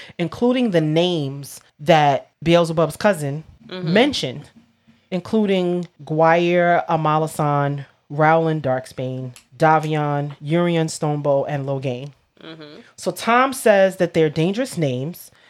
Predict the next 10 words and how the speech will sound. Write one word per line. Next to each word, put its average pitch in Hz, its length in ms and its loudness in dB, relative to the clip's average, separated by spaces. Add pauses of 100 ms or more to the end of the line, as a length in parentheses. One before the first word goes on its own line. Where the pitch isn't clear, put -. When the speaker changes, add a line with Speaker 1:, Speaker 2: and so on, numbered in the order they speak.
(160)
Speaker 1:
nearly 202 400 2
as 196 100 -2
dangerous 180 460 -2
as 160 240 -2
that 156 300 0
other, 147 480 0 (420)
One 185 280 2
Way 180 220 4
and 165 140 0
Another, 143 420 -2